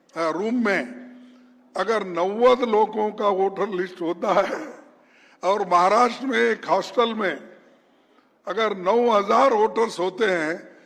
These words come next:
तो आप समझिए ये क्या इलेक्शन कमीशन है, क्या ये कठपुतली मोदी जी की कठपुतली है? आप देखिए,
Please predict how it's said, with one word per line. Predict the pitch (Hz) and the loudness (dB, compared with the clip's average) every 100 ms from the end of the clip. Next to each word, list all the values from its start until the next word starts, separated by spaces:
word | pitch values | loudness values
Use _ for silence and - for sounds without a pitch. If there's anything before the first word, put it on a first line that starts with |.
| _ | _
तो | - | 0
आप | 185 180 190 | 4 4 4
समझिए | - 180 175 170 202 226 247 247 - - - _ 170 | -2 -10 -8 -4 2 4 2 0 -12 -20 -20 _ -8
ये | 185 208 208 202 - - - _ _ _ | 0 2 2 0 -8 -20 -20 _ _ _
क्या | - 175 185 185 | -4 0 0 -2
इलेक्शन | 160 156 165 - 202 220 | -8 -6 -8 -6 -6 -6
कमीशन | 226 180 165 165 - 196 220 185 | -10 -12 -10 -10 -8 -6 -6 -4
है, | 202 240 269 254 - - - - _ _ _ | -2 2 0 0 -10 -18 -20 -20 _ _ _
क्या | 202 202 226 | 0 4 4
ये | 247 - 185 214 220 240 - - - _ _ _ _ _ _ _ _ _ _ _ | 2 -2 2 4 2 -2 -10 -20 -20 _ _ _ _ _ _ _ _ _ _ _
कठपुतली | 190 180 - 214 - 226 220 202 208 - _ _ _ - - 190 175 | -8 -8 -8 -16 -12 -8 -6 -6 -8 -16 _ _ _ -20 -20 -16 -8
मोदी | 190 170 | -8 -8
जी | 180 214 | -12 -12
की | 208 233 | -12 -14
कठपुतली | - 165 - 165 165 143 | -10 -12 -10 -14 -12 -16
है? | 117 - _ _ _ - - - - - 185 | -16 -20 _ _ _ -20 -20 -20 -20 -6 0
आप | 247 | 0
देखिए, | - 262 285 269 | 2 2 2 -2